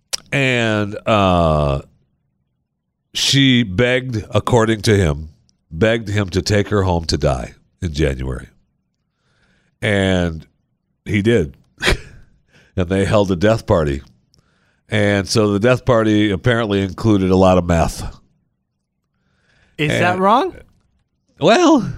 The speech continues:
Speaker 1: I guess, uh, in Minnesota it is, especially in Minnesota in, in January. Ooh.
Speaker 2: What's wrong?
Speaker 1: So, well, uh, according to this, um, once his wife died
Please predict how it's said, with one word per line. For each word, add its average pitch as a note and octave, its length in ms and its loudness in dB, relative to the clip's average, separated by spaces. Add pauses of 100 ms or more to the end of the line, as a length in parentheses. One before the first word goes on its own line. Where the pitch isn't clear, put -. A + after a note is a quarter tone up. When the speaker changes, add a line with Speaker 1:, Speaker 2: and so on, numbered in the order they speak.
(760)
Speaker 1:
I B2 80 0
guess, E3+ 280 2
uh, G#3+ 100 4
in F#3+ 240 2
Minnesota G3 540 2
it B2+ 80 0
is, B2 280 0 (460)
especially F#3+ 420 2
in C#3 80 0
Minnesota C#3+ 420 0
in, A#2 160 -2
in G2+ 340 -2
January. C#3+ 680 0
Ooh. F2 280 -4 (1300)
Speaker 2:
What's C3+ 220 -4
wrong? D#3 160 0
Speaker 1:
So, C3 640 2
well, B2+ 320 2
uh, A2 260 4 (140)
according C#3+ 400 0
to B2 140 0
this, B2+ 440 0
um, E2+ 460 0 (680)
once B2+ 280 0
his A#2+ 200 0
wife A2 340 2
died C#2 520 0